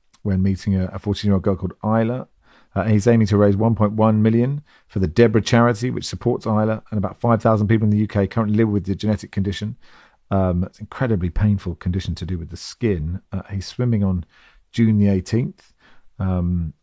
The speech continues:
if you just Google Graham Souness and swim, that's probably the best way of finding the place to donate. But, Barry, incredibly, what, I mean, so what wonderful thing to do. You sort of, I don't know if I expected Graham Souness to swim the channel for any particular reason, but,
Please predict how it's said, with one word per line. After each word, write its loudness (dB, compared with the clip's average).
if -10
you -10
just -14
Google -4
Graham 0
Souness -2
and -6
swim, -4
that's -14
probably -6
the -6
best -8
way -4
of -6
finding -4
the -8
place -8
to -10
donate. -2
But, 2
Barry, -4
incredibly, 0
what, -6
I -2
mean, 2
so 0
what 0
wonderful 0
thing 2
to 2
do. 6
You 2
sort -6
of, -4
I -4
don't 0
know 0
if 0
I 6
expected -2
Graham 2
Souness -2
to -8
swim 0
the -2
channel -2
for 4
any 6
particular 0
reason, 2
but, -2